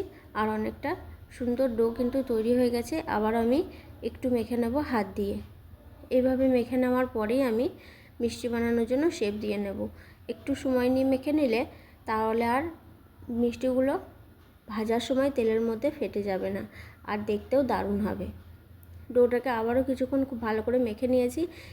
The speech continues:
এবার আমি দুটো ভাগে ভাগ করে নিলাম। একটা ভাগ আবারও প্যাকেটের মধ্যে রেখে দেবো, যাতে ওপরটা শুকনো ভাব না হয়ে যায়।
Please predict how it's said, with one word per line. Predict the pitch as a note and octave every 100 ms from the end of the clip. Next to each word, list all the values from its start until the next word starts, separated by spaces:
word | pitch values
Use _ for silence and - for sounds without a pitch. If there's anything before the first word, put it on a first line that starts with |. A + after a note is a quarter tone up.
| -
এবার | - B3 A#3+
আমি | A#3
দুটো | B3 A#3+ B3
ভাগে | A#3+ A3+ C#4+
ভাগ | C4 G#3 -
করে | G#3+
নিলাম। | G#3+ G3 G3 G#3 - - -
একটা | - - B3
ভাগ | A#3+ A#3+ B3+
আবারও | A3 A3+ B3
প্যাকেটের | B3 G#3+ A3 A#3+
মধ্যে | A#3+ A3+ C#4
রেখে | A#3 G#3+ G#3+
দেবো, | G#3+ A3
যাতে | G#3+ G#3+
ওপরটা | B3+ A#3 A#3 B3+ F4 - - -
শুকনো | - A3+ A#3+
ভাব | A#3 C4 C4
না | A3 G#3
হয়ে | G3+ F#3+
যায়। | F#3+ F#3+